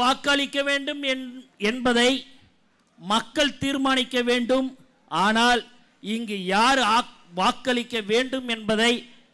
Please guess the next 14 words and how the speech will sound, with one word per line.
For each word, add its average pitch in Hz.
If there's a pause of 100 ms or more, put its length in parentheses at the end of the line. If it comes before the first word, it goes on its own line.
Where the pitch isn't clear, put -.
(100)
இந்த 196 (140)
அதிகார 233 (320)
வர்க்கமும் 214 (500)
ஆளுங்கட்சியும் 214
தான் 269 (220)
தீர்மானிக்கிறார்கள். 180 (920)
இந்த 262 (160)
மாபெரும் 285 (180)
ஆர்ப்பாட்டத்தின் 269
வாயிலாக 233 (960)
நாங்கள் 233
வாய்-, 254 (320)
வைக்கும் 269 (120)
கோரிக்கைகளை 240